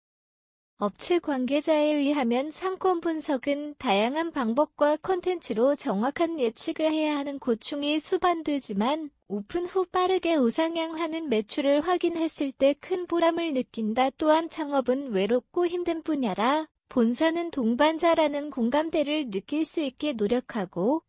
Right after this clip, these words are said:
가맹점의 성공을 가족 이상으로 절실히 바란다며 많은 계약과 오픈을 자랑하기보다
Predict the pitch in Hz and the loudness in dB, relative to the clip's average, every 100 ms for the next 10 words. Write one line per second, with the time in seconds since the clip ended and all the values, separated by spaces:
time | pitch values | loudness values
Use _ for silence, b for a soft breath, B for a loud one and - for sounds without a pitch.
0 | _ - 240 262 349 370 339 349 - 359 | _ -2 0 0 0 2 2 2 -2 -4
1 | 349 311 285 294 - 226 285 302 214 208 | -2 -2 0 -4 -2 -4 -2 -2 -4 -2
2 | 294 294 277 277 - 247 202 - 320 320 | -2 -2 0 0 0 0 0 0 0 -2
3 | - 233 240 262 240 196 208 247 208 170 | -2 0 0 0 -2 0 2 2 0 2
4 | 220 311 294 240 233 254 302 311 294 214 | 0 -2 -2 2 2 2 2 4 4 2
5 | - 277 277 285 226 190 233 285 294 294 | 0 0 0 -2 -2 -2 0 -2 -4 -4
6 | - 196 220 262 302 | -4 -4 0 0 0